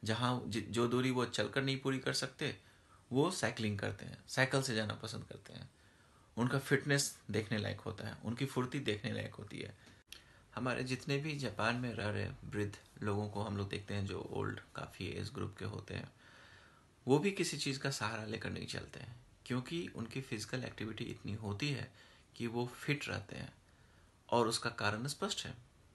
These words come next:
वो चलते हैं। आस्था फाउंडेशन के सदस्य और उनके जितने भी वॉलंटियर्स हैं, उनके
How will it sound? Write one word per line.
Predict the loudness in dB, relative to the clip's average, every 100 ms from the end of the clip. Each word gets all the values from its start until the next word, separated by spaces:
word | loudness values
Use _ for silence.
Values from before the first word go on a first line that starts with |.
| -20 -20 -20 -20 -18 -6
वो | -6
चलते | -2 -2 -2 -4 -6
हैं। | -8 -8 -14 -20 -20 -20 -20 -20 -20 -20 -14 0
आस्था | 0 4 0
फाउंडेशन | 2 0 2 -2 -2
के | -4 -6
सदस्य | -2 0 0 0 -2 -6 -18 -20 -12 0
और | 2
उनके | 4 0 0 0
जितने | 0 0 0
भी |
वॉलंटियर्स | 2 2 2 2 2 2
हैं, | -2 -4 -10 -20 -20 -20 -20 -20 -20 -20 -20 -2
उनके | 0 2 2 2 2 -2